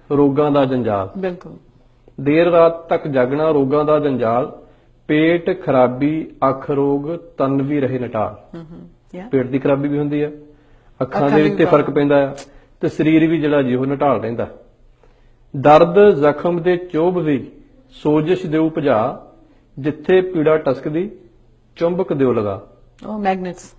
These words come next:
Speaker 2: ਹਮ।
Speaker 1: ਮੈਗਨੇਟ।
Speaker 2: ਮੈਗਨੋਥੈਰੇਪੀ, ਹਾਂਜੀ।
Speaker 1: ਮੈਗਨੋਥੈਰੇਪੀ।
Speaker 2: ਹਮ।
Speaker 1: ਸੋ, ਅਹ, ਜੇ ਇਸ ਕਿਸੇ ਨੇ ਵੀ ਇਹ ਲਿਖੀ ਆ ਜੀ।
Speaker 2: Very nice।
Speaker 1: ਸੋ, ਅਹ, ਪੂਰੇ ਦਾ ਪੂਰਾ ਮੈਨੂੰ ਲੱਗਦਾ ਕਿ ਬੰਦਾ ਤਗ-, ਤਕੜਾ ਵੈਦ ਲੱਗਦਾ ਜੀ।
Speaker 2: ਹਮ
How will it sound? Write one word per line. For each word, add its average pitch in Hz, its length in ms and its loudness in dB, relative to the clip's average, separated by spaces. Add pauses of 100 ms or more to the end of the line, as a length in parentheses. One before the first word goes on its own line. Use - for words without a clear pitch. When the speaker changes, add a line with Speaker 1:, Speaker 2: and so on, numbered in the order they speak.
(120)
Speaker 2:
ਹਮ। 131 60 -4
Speaker 1:
ਮੈਗਨੇਟ। 107 320 0 (120)
Speaker 2:
ਮੈਗਨੋਥੈਰੇਪੀ, 190 680 -8
ਹਾਂਜੀ। 123 240 -10
Speaker 1:
ਮੈਗਨੋਥੈਰੇਪੀ। 127 520 0
Speaker 2:
ਹਮ। - 260 -18 (340)
Speaker 1:
ਸੋ, 156 300 2
ਅਹ, 139 200 2
ਜੇ 127 260 2
ਇਸ 147 100 4
ਕਿਸੇ 175 220 2
ਨੇ 180 100 6
ਵੀ 185 100 2
ਇਹ 165 140 4
ਲਿਖੀ 139 320 2
ਆ 127 80 4
ਜੀ। 120 80 -4
Speaker 2:
Very 196 480 -6
nice। 170 460 -12
Speaker 1:
ਸੋ, 175 200 0
ਅਹ, 143 280 0
ਪੂਰੇ 147 320 2
ਦਾ 165 80 8
ਪੂਰਾ 165 260 4
ਮੈਨੂੰ 151 200 -2
ਲੱਗਦਾ 127 260 2
ਕਿ 170 100 -2
ਬੰਦਾ 135 240 -2
ਤਗ-, 143 200 -2
ਤਕੜਾ 143 380 0
ਵੈਦ 120 220 2
ਲੱਗਦਾ 104 320 -2
ਜੀ। 113 80 -8
Speaker 2:
ਹਮ 175 120 -12